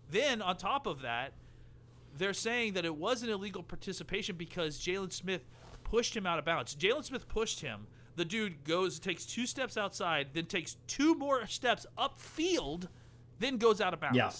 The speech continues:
Speaker 2: yeah.
Speaker 1: There's no way that Jalen Smith pushed him out of bounds, okay? So that whole play should have been negated.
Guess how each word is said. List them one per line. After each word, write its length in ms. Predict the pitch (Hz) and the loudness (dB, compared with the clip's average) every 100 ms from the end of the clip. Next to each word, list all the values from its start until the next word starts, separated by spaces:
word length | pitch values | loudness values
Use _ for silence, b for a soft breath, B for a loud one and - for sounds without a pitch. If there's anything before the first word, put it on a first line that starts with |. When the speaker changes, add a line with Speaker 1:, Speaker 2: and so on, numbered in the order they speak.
| - - 127 | -12 -6 2
Speaker 2:
yeah. 140 | 110 | 6
Speaker 1:
There's 200 | 208 170 | 6 4
no 200 | 175 233 | 6 6
way 200 | 254 233 | 6 6
that 140 | 220 190 | 4 2
Jalen 280 | 190 185 180 | 0 0 -2
Smith 300 | - 165 - | -2 -2 -2
pushed 280 | 165 147 - | -4 -4 -2
him 160 | 156 | -2
out 140 | 135 127 | -2 -4
of 80 | |
bounds, 400 | 120 - - - - | -6 -14 -14 -12 -10
okay? 380 | 147 147 147 175 b b b - | -4 -2 -2 -4 b b b 2
So 260 | 214 175 170 | 8 8 8
that 240 | 160 226 277 | 8 8 6
whole 260 | 254 247 | 4 4
play 640 | 185 - 185 190 147 110 104 - - - - - - - | 4 0 2 4 4 2 -4 -16 -20 -20 -20 -18 -10 2
should 180 | 175 | 4
have 100 | 160 | 6
been 140 | 139 143 | 4 2
negated. 400 | 120 120 107 | 2 0 -4